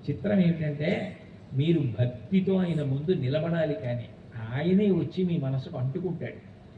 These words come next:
మీరు వదిలించుకునే ప్రయత్నం చేసినా వదిలిపెట్టరు. "పట్టి విడువరాదు నా చెయ్యి" అంటాడు. జ్ఞాపకానికి వస్తూనే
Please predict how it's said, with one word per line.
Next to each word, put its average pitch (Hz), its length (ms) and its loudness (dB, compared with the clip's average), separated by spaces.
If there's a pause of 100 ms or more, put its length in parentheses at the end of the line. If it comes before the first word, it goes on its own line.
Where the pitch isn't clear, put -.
(260)
మీరు 135 400 6
వదిలించుకునే 196 640 6
ప్రయత్నం 175 480 2
చేసినా 156 460 0
వదిలిపెట్టరు. 131 600 0 (320)
"పట్టి 185 280 2
విడువరాదు 151 840 4
నా 135 200 2
చెయ్యి" 120 760 2
అంటాడు. 107 380 -6 (680)
జ్ఞాపకానికి 156 800 -2
వస్తూనే 147 1040 -2